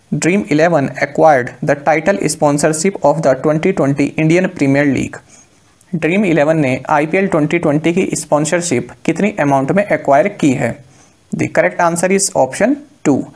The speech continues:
two hundred ट्वेंटी टू करोड़। Vivo annually चार सौ चालीस करोड़ रुपए दे रहा था अब तक, जबकि Dream Eleven इस साल के season के लिए केवल दो सौ बाईस करोड़ रुपए देगा, तो यहाँ पर बीसीसीआई को loss हुआ है। Dream Eleven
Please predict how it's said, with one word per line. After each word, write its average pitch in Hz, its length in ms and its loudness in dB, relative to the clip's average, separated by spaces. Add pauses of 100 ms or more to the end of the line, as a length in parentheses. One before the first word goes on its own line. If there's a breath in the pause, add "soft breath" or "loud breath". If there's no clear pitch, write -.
(300 loud breath)
two 180 140 2
hundred 165 400 0
ट्वेंटी 147 280 0
टू 165 220 2 (360)
करोड़। 139 260 0 (560 loud breath)
Vivo 170 320 2 (180)
annually 156 400 2 (100)
चार 160 180 4
सौ 190 120 0
चालीस 165 360 0
करोड़ 165 220 2
रुपए 165 200 0
दे 151 140 2
रहा 123 180 2
था 139 100 2
अब 131 160 -2
तक, 160 180 0 (120)
जबकि 139 300 -2
Dream 165 320 0
Eleven 143 400 0 (100)
इस 160 180 -2
साल 160 180 2
के 165 120 0
season 151 300 0
के 156 120 0
लिए 135 280 2 (380 loud breath)
केवल 156 280 2 (140)
दो 151 120 0
सौ 202 140 0
बाईस 170 280 2
करोड़ 156 200 0
रुपए 147 200 -2
देगा, 120 300 0 (260 loud breath)
तो 151 60 0
यहाँ 165 180 2
पर 170 120 0
बीसीसीआई 143 540 2
को 226 200 0 (180)
loss 139 320 2
हुआ 123 160 0
है। 123 140 -2 (520 loud breath)
Dream 175 320 0
Eleven 170 360 0